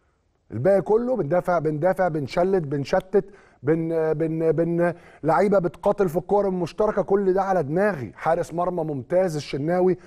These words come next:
كل ده على دماغي. إنما هل في كرة القدم القتال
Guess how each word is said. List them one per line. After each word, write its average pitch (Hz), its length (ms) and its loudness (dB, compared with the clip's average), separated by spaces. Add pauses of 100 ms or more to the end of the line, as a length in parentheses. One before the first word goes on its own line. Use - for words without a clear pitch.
(160)
كل 185 220 4
ده 185 100 2
على 180 180 2
دماغي. 143 420 -2 (1000)
إنما 160 500 0 (100)
هل 190 220 0
في 160 120 -12
كرة 196 300 -2
القدم 180 420 -2
القتال 143 720 0